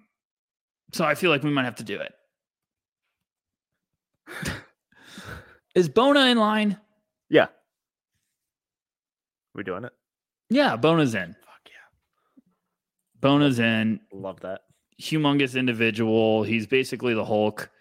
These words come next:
Speaker 1: Um, I have to, I have to have that. Um,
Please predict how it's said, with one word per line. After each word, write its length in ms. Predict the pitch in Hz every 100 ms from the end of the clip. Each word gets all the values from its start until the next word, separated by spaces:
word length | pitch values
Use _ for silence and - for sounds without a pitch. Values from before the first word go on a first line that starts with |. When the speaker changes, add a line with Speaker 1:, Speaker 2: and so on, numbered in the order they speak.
| _ _ _ _ 101
Speaker 1:
Um, 640 | 98 92 90 85 85 85 _ _ _ _ _ _ _ _ _ _ _ _ _ _ _ _ _ _ - -
I 60 |
have 280 | 117 113 98
to, 200 | 120 104
I 60 | 107
have 260 | 104 98 -
to 80 | 98
have 200 | 92 90
that. 220 | 85 - - _ _ _ _ _ -
Um, 640 | 101 92 90 85 82 82